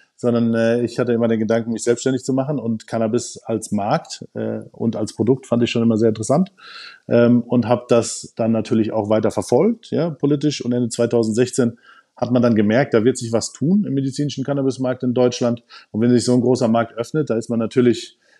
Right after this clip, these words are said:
ähm, unternehmerisch hellhörig, ja. Ähm, hatte damals noch nicht besonders viel Geld. So, das heißt, ich musste mich dann, ähm, einem der,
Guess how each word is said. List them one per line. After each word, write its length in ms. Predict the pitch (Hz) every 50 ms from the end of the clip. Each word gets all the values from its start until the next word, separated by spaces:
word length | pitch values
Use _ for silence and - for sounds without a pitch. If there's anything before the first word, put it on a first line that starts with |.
| _ _ _
ähm, 680 | 113 113 110 110 110 107 107 107 110 110 - - - _ _
unternehmerisch 720 | 143 143 120 135 120 113 120 127 135 127 110 120 113 -
hellhörig, 580 | 120 123 131 117 110 104 98 127 170 180 - _ _ _
ja. 240 | 110 123 156 160 151 - _ _ - - - _ _ -
Ähm, 460 | 113 110 110 113 110 110 113 117 - -
hatte 160 | 120 123 110
damals 260 | 127 127 131 123 107
noch 80 | 120 117
nicht 220 | 131 147 - -
besonders 340 | 123 113 131 131 127 117 -
viel 120 | 127 120
Geld. 280 | 110 123 135 170 196 185
So, 240 | - _ - 120 120
das 140 | 120 113
heißt, 260 | 123 120 117 - - 120
ich 220 | 117 - - 120
musste 280 | 110 127 120 - - 120
mich 160 | 123 117 -
dann, 260 | - 120 117 113 110 - _ _ _ _ _ _ -
ähm, 360 | - 113 110 110 110 113 113
einem 300 | - 113 117 120 117 113
der, 320 | 107 110 110 110 107 104